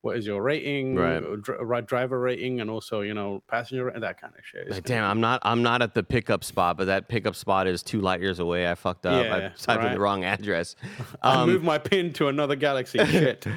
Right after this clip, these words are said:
Speaker 2: The, I do think that when they talk about these new methods of travel, it's not only what you're talking about fast travel wise, but the, I think the,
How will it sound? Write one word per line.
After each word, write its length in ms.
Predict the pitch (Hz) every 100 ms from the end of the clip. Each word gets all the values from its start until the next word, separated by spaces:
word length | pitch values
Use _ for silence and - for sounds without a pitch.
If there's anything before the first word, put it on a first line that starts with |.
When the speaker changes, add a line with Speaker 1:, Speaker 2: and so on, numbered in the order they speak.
| 151 -
Speaker 2:
The, 380 | 156 160 123 143
I 200 | 139 156
do 240 | 143 208
think 300 | 180 175 160
that 500 | 131 123 110 104 - -
when 240 | 120 123
they 120 | 120
talk 360 | 117 135 123 120
about 240 | 104 107
these 160 | 104 98
new 100 | 110
methods 300 | 101 95 90
of 80 | 85
travel, 340 | 101 92 90
it's 100 | -
not 140 | 104
only 160 | 104 95
what 140 | 92
you're 100 | 90
talking 240 | 95 98 98
about 220 | 95 -
fast 240 | 98 104
travel 260 | - 113 113
wise, 380 | 117 113 120 107
but 400 | 92 98 95 - _ _ _ _ _ _ _ _ -
the, 340 | 85 98 110 104
I 80 |
think 220 | 117 135 107
the, 200 | 104